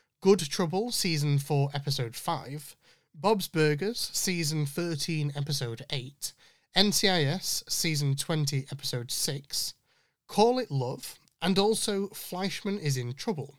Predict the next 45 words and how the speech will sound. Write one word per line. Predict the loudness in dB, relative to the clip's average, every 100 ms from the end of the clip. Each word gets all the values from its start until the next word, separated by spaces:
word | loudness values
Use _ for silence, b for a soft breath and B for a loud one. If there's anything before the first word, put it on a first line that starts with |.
| B B B -6
which | -2
tells | 2 4 4
the | 2
story | 0 2 4 4
of | 2 2
the | 0 -2
recently | 0 2 0 0 -2
divorced | -2 -2 -2 -2 -6 -8
forty-one-year-old | -8 -2 -2 -2 -4 0 0 0 -4 -8 -8 -6
Toby | -4 -4 -6
Fleischman, | -10 -6 -4 -4 -8 -12 -14 B B B 0
who | 2
dives | 2 0 0 -2
into | -4 -4 0
the | 0
brave | 2 2 0 -2
new | -2 -2
world | -2 -4 -4
of | -6 -8
app-based | -8 -8 -14 _ -8 -6 -6 -6
dating | -2 -2 -2 -4 -6 -16 -4
with | -2
a | -2
kind | 2 2 2
of | 0
success | -2 -2 -2 0 0 0
that | -4 -4
he | 0
never | 0 -2 -4 -8
got | -6 -6 -8 -8
during | 0 2 2
his | 0 -2 0 -2
youth | -4 -6 -12 -8
before | -4 -2 -2
he | 0
got | -2 -4
married | 0 0 0 -6
at | -8
the | -8
tail | -4 -2 -4
end | -8 -12
of | -10
his | -4
medical | 0 0 -2 -6
school. | -6 -6 -12 -16